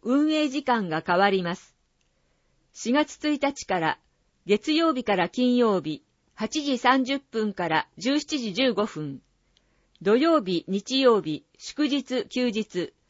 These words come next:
八時三十分から十六時。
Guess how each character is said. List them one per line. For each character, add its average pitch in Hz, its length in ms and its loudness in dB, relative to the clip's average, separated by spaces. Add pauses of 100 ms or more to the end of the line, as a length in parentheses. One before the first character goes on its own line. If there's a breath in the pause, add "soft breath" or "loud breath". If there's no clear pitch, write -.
(140)
八 285 300 -2
時 277 140 0
三 247 240 4
十 254 160 0
分 196 320 -2
か 170 120 0
ら 156 160 0
十 240 220 4
六 220 300 2
時。 139 240 -8